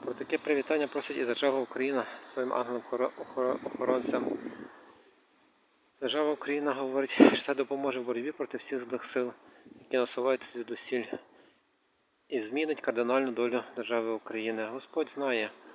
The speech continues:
про перемовини між країнами, які вже поділили територію України. І Господь говорить,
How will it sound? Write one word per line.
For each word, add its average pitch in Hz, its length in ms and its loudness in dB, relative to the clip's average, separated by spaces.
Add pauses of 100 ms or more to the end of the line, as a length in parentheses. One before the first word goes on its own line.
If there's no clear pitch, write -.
(300)
про 139 100 2
перемовини 135 640 2
між 120 160 0
країнами, 131 420 2
які 123 160 0
вже 123 140 -2
поділили 123 500 2
територію 120 500 -2
України. 113 500 -2 (1300)
І 143 40 -6
Господь 135 340 -2
говорить, 135 500 2